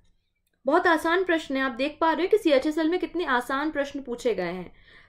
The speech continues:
तो मुझे तो लगता है जो लगातार मेरी क्लास अटेंड कर रहा है तो ये सारे प्रश्नों का आंसर बिल्कुल दे सकता होगा। Youngest mayor of Kerala, केरला के सबसे कम उम्र के मेयर कौन है?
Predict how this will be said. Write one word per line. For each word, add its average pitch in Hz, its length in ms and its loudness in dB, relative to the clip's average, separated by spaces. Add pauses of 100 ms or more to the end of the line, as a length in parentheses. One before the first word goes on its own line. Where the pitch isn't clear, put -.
तो 294 240 -2
मुझे 247 220 4
तो 339 60 4
लगता 339 280 2
है 349 60 4
जो 320 100 2
लगातार 269 440 2
मेरी 330 200 0
क्लास 302 260 -2
अटेंड 294 280 -2
कर 285 140 0
रहा 302 120 -2
है 320 60 -4
तो 359 80 2
ये 311 120 0
सारे 311 280 0
प्रश्नों 285 400 -2
का 302 120 -4
आंसर 269 280 0
बिल्कुल 262 280 -2
दे 233 160 8
सकता 220 320 -4
होगा। 170 420 -2 (600)
Youngest 302 460 4
mayor 302 320 2
of 330 100 2
Kerala, 208 480 0
केरला 254 320 0
के 359 140 0
सबसे 302 340 -2
कम 330 200 -2
उम्र 262 260 0
के 285 160 -6
मेयर 240 320 0
कौन 190 300 -6
है? - 260 -12